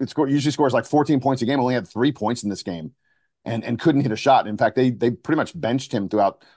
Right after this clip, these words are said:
much of the second half, how poorly he was playing. Um, some of it is Duke. There's no question about it. But some of it is Wake just having, like, an out-of-body <laughs> experience.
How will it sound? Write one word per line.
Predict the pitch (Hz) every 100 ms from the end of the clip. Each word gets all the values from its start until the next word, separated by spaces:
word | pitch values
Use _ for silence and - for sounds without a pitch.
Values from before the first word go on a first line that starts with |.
| -
much | 110 120
of |
the | 110
second | - 104 92
half, | 113 101
how | 98 95
poorly | - 107 101
he | 95
was | 92
playing. | - 117 104 92 _ _ _ _ _
Um, | 110 117 101 101 92 _ _ _ _ _
some | - 165 156
of | 165
it | 165
is | 165 131
Duke. | 160 131 -
There's | _ _ _ _ _ _ -
no | 131
question | 131 139 131
about | 135 135 85
it. | - _ _ _ _ _ _
But | -
some | - 151
of | 135
it | 107
is |
Wake | 107 123 123 -
just | - 107
having, | 110 101 101 95 90 _
like, | 98 95 - -
an | 101 95
out-of-body | 110 120 101 - 95 107 120
<laughs> |
experience. | 156 - - 214 135 139